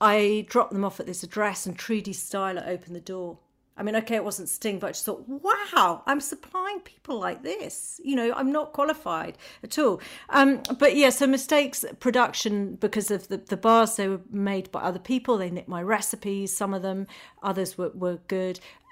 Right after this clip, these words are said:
I was never hands-on with it. And, um, so I, I did make mistakes. I moved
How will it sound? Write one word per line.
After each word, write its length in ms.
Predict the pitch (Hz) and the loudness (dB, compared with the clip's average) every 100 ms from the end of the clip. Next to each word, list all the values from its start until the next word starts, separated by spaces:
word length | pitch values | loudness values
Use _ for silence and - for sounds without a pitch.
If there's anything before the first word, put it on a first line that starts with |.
| _ | _
I 140 | 247 220 | 4 6
was 160 | 220 | 6
never 420 | 226 226 220 214 - | 4 4 2 -2 -4
hands-on 560 | - 208 190 196 190 | -6 -4 -4 -2 -4
with 140 | 185 170 | -4 -8
it. 300 | 175 - - - | -10 -10 -14 -4
And, 420 | 196 190 190 185 - | -2 0 -4 -8 -4
um, 440 | 196 190 185 185 160 _ _ _ - - - 220 | 0 0 -2 -8 -12 _ _ _ -16 -16 -12 -6
so 240 | - 214 | 0 4
I, 220 | 208 214 - | 4 2 2
I 200 | 214 220 | 2 2
did 260 | 233 226 | 0 -2
make 200 | 196 196 | -4 -2
mistakes. 480 | 196 - 190 180 - | -4 -4 -2 -2 -2
I 100 | 196 | 0
moved 380 | 208 208 196 | 2 0 -2